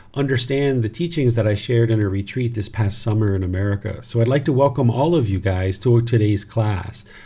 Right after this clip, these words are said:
The topic of today's class is training the mind to acquire concentration,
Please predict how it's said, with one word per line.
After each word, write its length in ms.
The 100
topic 480
of 140
today's 340
class 420
is 180
training 420
the 60
mind 440
to 160
acquire 460
concentration, 1120